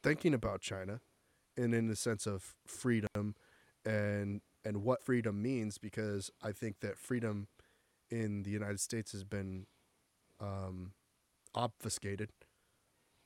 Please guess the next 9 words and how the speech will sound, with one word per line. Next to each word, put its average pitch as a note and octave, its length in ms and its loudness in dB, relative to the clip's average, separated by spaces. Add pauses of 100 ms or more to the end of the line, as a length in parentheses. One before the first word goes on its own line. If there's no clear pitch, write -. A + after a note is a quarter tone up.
(100)
and A2 560 2
that A2 200 0
we A2+ 180 2
are G#2+ 220 4
still, A2 580 2 (1160)
I A#2 60 2
think C3 240 2
that A#2 140 2 (380)
freedom B2 540 8